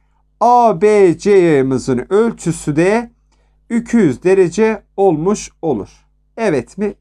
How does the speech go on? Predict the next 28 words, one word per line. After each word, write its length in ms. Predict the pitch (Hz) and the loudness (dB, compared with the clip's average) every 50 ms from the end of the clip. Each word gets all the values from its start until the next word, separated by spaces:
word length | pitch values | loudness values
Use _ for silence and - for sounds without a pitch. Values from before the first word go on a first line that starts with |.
| _ _ - | _ _ -12
Evet. 260 | 156 127 - - _ _ _ _ _ _ _ _ _ _ _ _ _ _ _ _ _ _ _ _ _ _ _ _ _ _ _ _ _ _ _ _ _ _ _ _ _ _ | -10 -10 -10 -12 _ _ _ _ _ _ _ _ _ _ _ _ _ _ _ _ _ _ _ _ _ _ _ _ _ _ _ _ _ _ _ _ _ _ _ _ _ _
Mesela 420 | 294 302 - - 220 190 190 190 | -6 -6 -4 -2 0 0 0 0
bu 60 | 254 262 | -2 -6
soruda 360 | - - 220 202 165 196 196 | -2 0 0 0 0 0 -2
ne 160 | 226 233 180 | -2 0 0
demiş? 400 | 170 170 196 233 226 - - - _ _ _ _ _ | 0 -2 -2 -4 -8 -8 -14 -18 _ _ _ _ _
Burası 280 | 269 262 240 240 - 208 | -4 -4 -4 -4 -4 -2
yüz 240 | 220 240 202 170 196 | 0 0 0 2 2
elli. 520 | 175 131 110 104 107 123 165 196 208 208 - _ _ _ _ _ | 0 0 0 0 0 0 0 0 -2 -4 -8 _ _ _ _ _
E, 80 | 196 202 | -4 -2
merkezdeymiş. 920 | 220 233 226 220 - 233 226 208 190 175 214 196 160 135 151 196 196 - - - | -2 -2 -2 -2 -2 -2 -2 -2 -2 0 2 2 2 2 0 -2 -4 -6 -8 -6
O 120 | 208 226 | -4 -4
zaman... 520 | 247 247 262 226 175 147 151 175 202 233 - _ _ _ _ _ _ | -2 0 -2 0 0 0 0 0 -2 -4 -8 _ _ _ _ _ _
Şuralara 480 | _ - - 277 220 180 170 170 190 214 | _ -8 -4 -2 0 2 2 2 0 0
isim 320 | 208 - - - 202 175 | -2 -4 -4 -4 -2 0
verelim. 400 | 143 127 113 104 113 156 185 - - | 0 0 0 0 -2 -4 -4 -6 -4
A, 380 | - 202 190 165 151 156 185 214 - _ _ _ _ _ _ _ _ _ _ _ _ _ _ _ _ _ _ _ | 0 2 2 2 2 0 -2 -4 -8 _ _ _ _ _ _ _ _ _ _ _ _ _ _ _ _ _ _ _
B 480 | - 147 208 214 190 165 165 196 208 196 | -4 -2 0 0 2 2 0 0 -2 -2
ve 160 | 240 240 202 | -4 -4 -4
C 180 | 165 226 226 202 | -2 0 0 2
olsun. 440 | 151 120 101 - - - 101 - - _ _ _ _ _ _ _ _ _ | 0 0 -4 -8 -12 -16 -16 -18 -18 _ _ _ _ _ _ _ _ _
O 100 | 185 233 | -6 -4
zaman 340 | 240 294 269 226 196 175 - - - | -2 0 0 0 0 -2 -4 -6 -4
A 400 | 202 226 240 240 226 208 165 175 | -2 0 2 2 0 0 2 2
B 300 | 214 220 214 196 170 135 | 2 4 4 4 2 0
C 140 | 123 175 208 | 0 0 2
yüz 520 | 208 202 175 151 127 113 127 180 196 - 226 | 4 4 2 2 0 0 -2 -2 -2 -2 -2
elli 340 | 220 208 101 208 214 202 | -2 0 0 -2 -2 -4